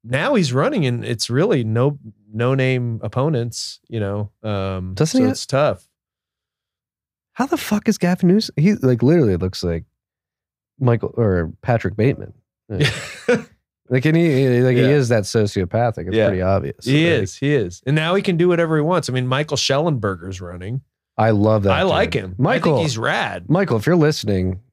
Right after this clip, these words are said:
Speaker 2: check your D Ms. I have about a hundred in there. Like, "Come on, dude.
Speaker 1: Come
Speaker 2: Come on the
Speaker 1: on.
Speaker 2: show."
Speaker 1: Come on the show. <laughs> He's great. His book. I think it's here. Oh, no. That's Unsettled. I thought I saw it.
Speaker 2: I've had s-, I've had
Speaker 1: Uh,
Speaker 2: Coonan on the
Speaker 1: Apocalypse.
Speaker 2: podcast. This is, uh,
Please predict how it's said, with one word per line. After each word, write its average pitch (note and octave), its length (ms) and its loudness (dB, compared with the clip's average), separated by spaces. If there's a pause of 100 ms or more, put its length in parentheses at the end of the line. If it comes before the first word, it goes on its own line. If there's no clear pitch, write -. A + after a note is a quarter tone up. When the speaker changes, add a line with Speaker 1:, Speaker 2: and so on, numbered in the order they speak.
(120)
Speaker 2:
check D#3 160 0
your C3 120 4
D G#2 200 2
Ms. F2+ 300 0
I F2+ 80 0
have G2 160 2
about F#2+ 240 2
a E2+ 60 0
hundred F#2 380 -2
in F2 120 -2
there. E2+ 200 -2
Like, E2 200 -6
"Come D3+ 120 -4
on, E3 200 -6
dude. C3+ 300 -6
Speaker 1:
Come G#3 100 0
Speaker 2:
Come - 80 0
on D3+ 140 0
the - 40 0
Speaker 1:
on. E4 60 2
Speaker 2:
show." - 160 -2
Speaker 1:
Come D#4 120 2
on B3+ 140 2
the C#4 80 2
show. C4+ 240 0
<laughs> F#4+ 500 2
He's C#4+ 160 4
great. D#4 380 2 (300)
His C#3+ 160 0
book. D#3 520 2 (200)
I D#3+ 60 2
think G#3 120 0
it's - 140 -4
here. D#4+ 180 0
Oh, F3+ 160 2
no. C3+ 220 2
That's D3+ 240 0
Unsettled. A#2+ 560 -2
I A2 120 0
thought C3+ 220 0
I A#2 80 0
saw A2+ 300 -2
it. G2 100 -2
Speaker 2:
I've C3 160 4
had D#3 140 2
s-, - 160 -2
I've C#3+ 180 2
had E3+ 160 2
Speaker 1:
Uh, - 40 -2
Speaker 2:
Coonan E3 380 4
on B2 60 2
the A2+ 80 2
Speaker 1:
Apocalypse. A2 600 2
Speaker 2:
podcast. - 20 -6
This C3 180 2
is, C3+ 160 2
uh, B2+ 380 4